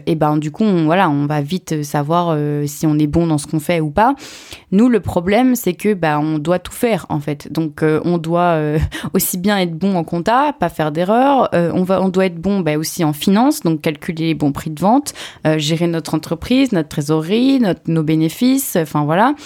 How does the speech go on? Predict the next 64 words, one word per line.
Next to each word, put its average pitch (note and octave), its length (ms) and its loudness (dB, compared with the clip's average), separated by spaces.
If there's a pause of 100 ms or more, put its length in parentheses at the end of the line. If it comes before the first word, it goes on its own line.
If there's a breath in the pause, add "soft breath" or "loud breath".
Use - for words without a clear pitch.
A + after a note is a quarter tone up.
(380 loud breath)
euh, D3 300 -2
anticiper - 480 -4
les D#3 160 0
investissements. G#3+ 760 2 (400 loud breath)
On A3+ 100 2
doit G#3+ 160 2
aussi A#3 520 0
être F#3+ 180 -2
bon G#3+ 300 -2
sur F3 220 -8
tout - 200 -10
le F#3+ 60 -12
côté F#3 300 -4
packaging, A3 580 2
hein, C4 140 4
il B3 100 4
faut F3 140 -6
que - 80 -14
ce E3+ 60 -6
soit D3+ 180 -4
solide, C4 600 0
que G#3 100 0
ça E3 220 0
arrive, D#3+ 360 -2
euh, D3+ 160 0
comme D3+ 240 0
il F#3 100 -2
faut, C#4 260 2
que - 80 -12
ce F3+ 80 -4
soit C#3+ 220 -2
beau, A#3+ 340 4
et B3 80 0
cetera. F3+ 480 -2 (420 loud breath)
On G#3 100 0
doit A3 120 2
être G3+ 140 -2
bon A3+ 220 2
sur F3+ 160 -2
la E3 100 2
<laughs> - 0 -
communication, C4 920 0 (260 loud breath)
on - 80 -4
doit B3 120 4
être G#3+ 140 -2
bon A#3 260 0
sur D3+ 180 0
la D3 140 2
vente, D4 320 0
évidemment, E3 580 -2
pour D#3+ 140 -8
réussir D3+ 340 -6
à D3+ 80 -4
vendre D3+ 200 -4
nos D3 80 -4
créations. A#3+ 540 -2
On A#3 120 0
doit B3+ 120 4
être A3+ 140 -2
bon C4 180 4
en F#3 180 0
tant F#3 160 -2
que F3 140 -4
fabricant F#3 560 -2